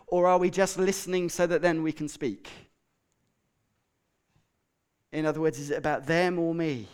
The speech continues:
What about social media, in the way we use social media, the way we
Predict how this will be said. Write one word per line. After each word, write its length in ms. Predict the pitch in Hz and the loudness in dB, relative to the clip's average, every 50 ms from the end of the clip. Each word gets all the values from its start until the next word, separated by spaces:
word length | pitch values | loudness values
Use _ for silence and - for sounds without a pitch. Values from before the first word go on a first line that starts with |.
| - _ _ _ _ _ _ _ _ _ _ _ _ _ _ _ _ _ _ - - - - - - - | -20 _ _ _ _ _ _ _ _ _ _ _ _ _ _ _ _ _ _ -20 -20 -20 -20 -16 -8 -2
What 140 | - 233 226 | 2 4 6
about 220 | 226 226 220 202 | 6 6 6 6
social 440 | - - 240 226 214 - - 208 208 | 2 0 0 0 0 0 -2 -2 -2
media, 440 | 208 214 220 220 202 147 156 160 165 | -2 -2 -2 -2 -2 0 0 0 0
in 80 | 175 | 0
the 80 | 185 185 | 0 0
way 200 | 185 214 208 202 | 2 2 2 2
we 120 | 202 208 | 2 -2
use 340 | 202 190 202 214 208 190 - | -4 -4 -4 -4 -6 -6 -6
social 420 | - - 190 190 180 - - 185 | -6 -4 -4 -4 -6 -6 -6 -6
media, 320 | 180 185 196 196 180 170 160 | -4 -4 -4 -2 -2 -2 -2
the 100 | 147 170 | -2 0
way 140 | 185 190 185 | 0 0 2
we 120 | 190 175 | 0 -2